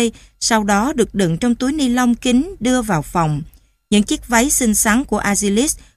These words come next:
không chịu nổi điều này. Tôi nhanh chóng dẹp mong muốn làm điệu cho con sang một bên và thay thế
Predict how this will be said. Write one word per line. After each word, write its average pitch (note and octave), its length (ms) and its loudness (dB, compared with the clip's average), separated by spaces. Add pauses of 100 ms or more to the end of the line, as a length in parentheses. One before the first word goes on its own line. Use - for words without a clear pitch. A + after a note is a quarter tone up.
(120)
không C#4 160 2
chịu F#3 220 0
nổi F3 240 0
điều G3+ 220 2
này. F3 340 0 (400)
Tôi G#3+ 180 4
nhanh G3+ 220 4
chóng A3 360 0
dẹp G3 220 0
mong G3+ 220 2
muốn G#3+ 200 0
làm G#3 220 -2
điệu D#3+ 200 -2
cho A3+ 140 -4
con A#3 320 0
sang A#3+ 280 0
một E3 160 -2
bên A#3 280 4 (360)
và G#3 180 4
thay C4 220 -2
thế C4+ 180 -2